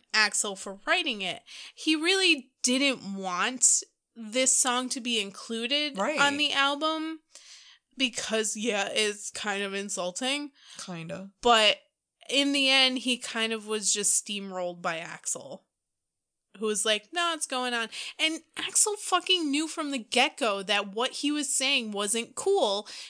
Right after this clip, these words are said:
Speaker 1: because in the liner notes of the album, he apologizes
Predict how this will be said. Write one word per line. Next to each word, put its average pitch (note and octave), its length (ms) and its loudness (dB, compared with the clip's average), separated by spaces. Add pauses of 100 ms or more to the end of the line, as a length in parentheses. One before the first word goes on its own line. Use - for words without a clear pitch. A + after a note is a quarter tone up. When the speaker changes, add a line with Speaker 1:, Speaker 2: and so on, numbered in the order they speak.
Speaker 1:
because C4 360 -2
in D4 180 2
the D4 100 -2
liner C#4+ 420 0
notes G#3+ 420 -2 (120)
of A3 220 0
the A3+ 180 -6
album, C4 500 0
he D4 240 0
apologizes A#3+ 1300 2